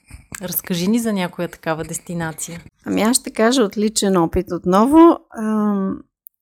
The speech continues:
Speaker 2: принципно в Европа е пълно с такива места. А, но естествено трябва да се направи добро проучване. А, знаете, че навсякъде в Европа, аз говоря в момента специално за Германия, но и на много други места,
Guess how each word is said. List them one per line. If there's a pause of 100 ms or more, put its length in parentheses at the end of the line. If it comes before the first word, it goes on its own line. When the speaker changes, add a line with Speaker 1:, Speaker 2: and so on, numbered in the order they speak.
(260)
Speaker 2:
принципно
в
Европа
е
пълно
с
такива
места. (1120)
А, (260)
но
естествено
трябва
да
се
направи
добро
проучване. (680)
А,
знаете,
че
навсякъде
в
Европа,
аз
говоря
в
момента
специално
за
Германия,
но
и
на
много
други
места,